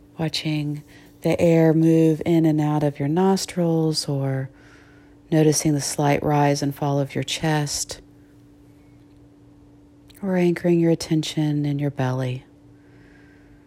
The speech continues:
noticing the slight expansion as you breathe in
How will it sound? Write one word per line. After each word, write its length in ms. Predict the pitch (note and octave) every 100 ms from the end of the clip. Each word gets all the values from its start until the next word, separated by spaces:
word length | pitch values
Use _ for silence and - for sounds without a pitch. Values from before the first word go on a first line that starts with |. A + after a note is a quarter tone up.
| - -
noticing 460 | F3 D#3+ D#3 - D#3+
the 80 | D3+
slight 640 | - - D3+ D3 D3 D3
expansion 1120 | D3 - - D3 C#3+ C#3+ - - C#3+ C#3 D3 - - - - - - _ - - _ -
as 280 | D3+ D3+ -
you 80 | D3
breathe 340 | - D3 C#3+
in 400 | C3 B2+ B2+ B2+